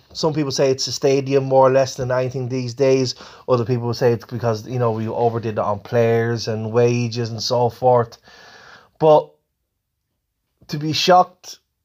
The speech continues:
yes. Disappointed, yes.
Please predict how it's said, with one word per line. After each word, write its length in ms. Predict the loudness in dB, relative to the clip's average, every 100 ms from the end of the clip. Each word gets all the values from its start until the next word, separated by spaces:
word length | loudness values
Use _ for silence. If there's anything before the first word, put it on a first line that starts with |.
| _ _ _ _ _ _
yes. 680 | 2 6 6 4 -4 -6 -10 _ _ _
Disappointed, 840 | -4 -2 -2 4 4 4 -2 -6 -8
yes. 720 | -12 -4 0 0 -2 -8 -10